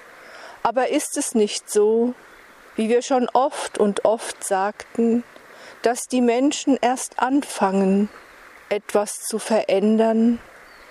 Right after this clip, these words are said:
wenn ihr Leben bedroht ist, ihre Existenz oder ihr körperliches Wohlbefinden dahinschwindet? Dann erst schauen sie sich um,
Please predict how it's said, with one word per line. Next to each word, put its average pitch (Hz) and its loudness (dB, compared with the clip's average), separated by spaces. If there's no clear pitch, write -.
wenn 247 2
ihr 202 4
Leben 196 4
bedroht 220 2
ist, - -2
ihre 208 -2
Existenz 208 -4
oder 269 4
ihr 269 2
körperliches 262 0
Wohlbefinden 220 2
dahinschwindet? 196 0
Dann 285 2
erst - -6
schauen 202 -2
sie 202 0
sich 214 -2
um, 233 2